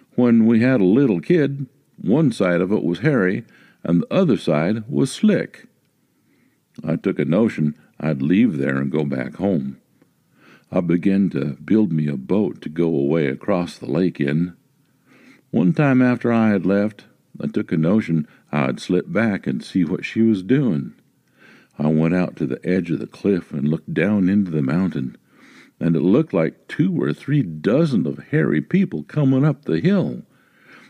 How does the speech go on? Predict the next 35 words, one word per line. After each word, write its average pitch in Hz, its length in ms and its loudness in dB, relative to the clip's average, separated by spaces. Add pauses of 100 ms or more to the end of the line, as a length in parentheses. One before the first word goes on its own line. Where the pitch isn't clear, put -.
They 156 140 4
were 147 160 4
all 120 200 0
pressing 143 500 0
her, 78 200 2
and 78 160 0
she - 160 0
would 98 220 2
push 156 260 0
them 64 220 -6
back. 104 460 -4 (600)
They 120 120 2
wanted 98 380 2
to 113 60 0
come 143 220 2
on 147 220 4
up 175 240 2
and 170 160 -2
come 165 260 2
in. 180 360 2 (680)
I 71 140 0
was 65 260 -2
scared 92 600 0
to 65 40 -12
death, 76 520 -2 (340)
afraid 131 460 2
they's 117 200 4
gonna 151 280 2
kill 226 300 2
me. 71 280 2 (840)
She - 240 0
made 131 260 4
them 117 200 4
go 120 180 2
back 90 540 -2